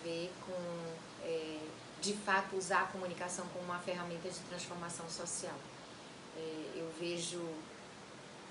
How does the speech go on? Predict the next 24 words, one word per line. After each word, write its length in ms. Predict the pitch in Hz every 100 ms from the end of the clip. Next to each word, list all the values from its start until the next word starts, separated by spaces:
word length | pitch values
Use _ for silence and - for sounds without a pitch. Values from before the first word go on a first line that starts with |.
| - - 196 190
não 180 | 202
só 280 | 208 - 190
a 100 | 175
mídia 320 | 175 175 180
tradicional 1080 | 170 170 165 - 170 156 156 170 175 170 160 156
e 380 | 151 151 151 160
as, 220 | 156 - - 156
as 160 | 156 170
mídias, 680 | 175 175 165 160 156 - - - - -
ah, 480 | 160 165 160 156 -
alternativas 1120 | 170 170 175 170 151 - - 180 170 165 160 -
como 400 | 175 170 170 165 160 160 - - - - - - - - -
realmente 520 | - 202 185 185 - -
focos, 460 | 196 190 190 - 156
assim, 320 | 165 - 170 160
de, 180 | 156 156 151 175
de 180 | 180 -
poder, 500 | 180 165 185 180 175 - - - - - -
né, 120 | 156 170
de 160 | 175
poder 580 | 190 196 175 160 196 208 -
transformar, 840 | 160 160 - 160 156 165 165 151 - - - -
eh, 260 | 160 156 185
ideias, 920 | 180 180 180 175 165 165 156 156